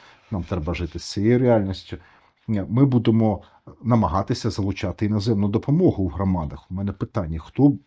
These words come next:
оформить документи, от конкретно, да, хто вивчить потреби, от, хто напише грантову заявку. В громадах, от я от звертаюся до громад. Вам, вам потрібна ось така якась група з, з фахівців, якісь громадських активістів, які би вам допомагали,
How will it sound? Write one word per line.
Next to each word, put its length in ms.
оформить 460
документи, 640
от 140
конкретно, 680
да, 60
хто 240
вивчить 460
потреби, 520
от, 200
хто 320
напише 420
грантову 500
заявку. 540
В 40
громадах, 540
от 200
я 100
от 180
звертаюся 580
до 120
громад. 360
Вам, 220
вам 120
потрібна 480
ось 140
така 220
якась 320
група 500
з, 120
з 140
фахівців, 720
якісь 260
громадських 600
активістів, 720
які 240
би 120
вам 200
допомагали, 680